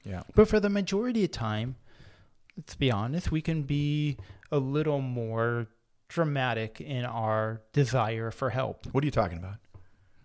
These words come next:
Speaker 2: Oh, we can maybe put it a, a little more urgent than it seems to be. And in our communication style, text messages are, are hard to interpret what's going on.
Speaker 1: Yeah.
Speaker 2: Like, you can interpret a text message like, "This person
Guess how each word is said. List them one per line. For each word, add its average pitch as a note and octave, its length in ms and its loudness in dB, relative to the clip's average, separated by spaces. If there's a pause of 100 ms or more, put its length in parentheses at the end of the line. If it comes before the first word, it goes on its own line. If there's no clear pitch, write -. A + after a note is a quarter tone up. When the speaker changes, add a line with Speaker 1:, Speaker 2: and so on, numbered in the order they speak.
(500)
Speaker 2:
Oh, A#3+ 180 -8
we F#3 120 -6
can D#3+ 240 -4 (360)
maybe B2 300 0
put C#3+ 300 6
it B2 100 -4
a, B2+ 340 -2
a - 20 -2
little D#3+ 260 4
more D#3+ 280 6
urgent C#3+ 420 2
than B2 120 2
it A#2+ 120 -4
seems D#3+ 540 -4
to D3 100 0
be. A#2+ 420 0 (380)
And D#3+ 160 2
in D3+ 100 2
our D3 140 2
communication C#3+ 720 0
style, A2 600 -4 (220)
text - 280 -2
messages B2 460 -4
are, A2+ 160 -4 (260)
are A2+ 180 -4
hard C#3 320 0
to C3 100 -2
interpret C#3 520 -2
what's C#3 200 -2
going B2 320 -4
on. C#3 340 -6 (140)
Speaker 1:
Yeah. F2 180 -2
Speaker 2:
Like, C#3+ 180 2
you F3 140 2
can F#3+ 200 -2
interpret D3 400 -2
a B2+ 60 0
text - 340 -4
message B2 380 -4
like, A#2 180 -2
"This C3+ 160 -2
person G#2+ 640 -4